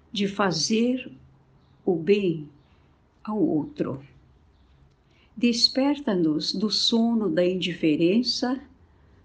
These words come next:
do sono da mediocridade, da acomodação. Senhor, fazei da minha casa um presépio vivo.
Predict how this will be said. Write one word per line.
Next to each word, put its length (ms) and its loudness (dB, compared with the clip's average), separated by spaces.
do 140 2
sono 580 2
da 220 2
mediocridade, 1600 2
da 200 2
acomodação. 1400 0
Senhor, 580 4
fazei 540 2
da 160 0
minha 340 6
casa 960 0
um 200 6
presépio 1000 2
vivo. 880 0